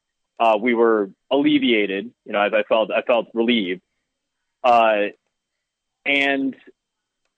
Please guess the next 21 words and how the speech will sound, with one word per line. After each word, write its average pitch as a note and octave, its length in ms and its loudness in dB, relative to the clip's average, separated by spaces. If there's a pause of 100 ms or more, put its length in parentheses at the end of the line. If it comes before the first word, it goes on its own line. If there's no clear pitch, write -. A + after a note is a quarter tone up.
(560)
I E3+ 120 0
think D4+ 220 -2
that's C#4+ 220 0
when C#4+ 100 0
we C4+ 100 0
knew. G#3 240 0
And, D3 200 -4
and D#3+ 200 -2
once A3+ 240 -2
it B3+ 100 2
really G3 320 2
started E3+ 300 0
to C#3 60 -4
trade D3+ 280 -2
the - 60 -6
punches, A#2 480 -8
that's B2 240 -2
when, G#2+ 240 -8
I F#2 80 -8
mean, B2+ 180 0
we, D3 280 0